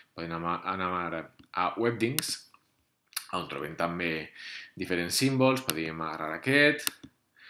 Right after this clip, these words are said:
el triem i diríem, per exemple, anem a definir només un parell, podríem definir tants com necessitem, que el primer és una fletxa i el segon és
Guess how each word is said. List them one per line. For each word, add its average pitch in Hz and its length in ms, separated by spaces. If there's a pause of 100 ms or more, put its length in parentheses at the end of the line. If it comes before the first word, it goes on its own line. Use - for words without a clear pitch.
(320)
el - 120
triem 120 500 (100)
i 85 80
diríem, 87 320
per 92 120
exemple, 98 360
anem 87 160
a 82 80
definir 85 240
només 80 300
un 80 100
parell, 127 380 (100)
podríem 78 240
definir 82 320
tants 90 280
com 82 140
necessitem, 139 600 (440)
que 165 120
el 165 60
primer 151 240
és 139 120
una 127 160
fletxa 113 460 (180)
i 104 80
el 101 80
segon 85 460 (340)
és - 160